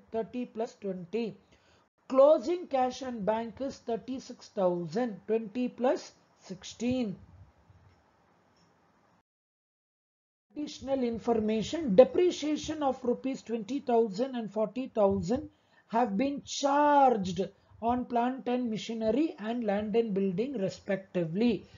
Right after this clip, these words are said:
As explained earlier, students, all adjustments will come at two places. So this depreciation twenty thousand, forty thousand will come in respective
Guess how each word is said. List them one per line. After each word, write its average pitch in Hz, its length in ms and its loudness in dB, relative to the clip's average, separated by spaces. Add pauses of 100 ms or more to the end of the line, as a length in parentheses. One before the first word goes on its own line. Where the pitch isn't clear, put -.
(160)
As 269 420 4
explained 240 640 4
earlier, 202 440 4
students, 190 600 2 (280)
all 302 460 8
adjustments 226 760 -2
will 208 160 -4
come 196 280 -4
at 320 160 -4 (120)
two 254 260 0
places. 196 760 2 (380)
So 254 140 0
this 226 320 2
depreciation 214 1120 0
twenty 214 420 0
thousand, 202 560 0
forty 190 400 -4
thousand 214 540 0
will 196 140 0
come 202 280 -4
in 208 220 -4 (320)
respective 247 920 0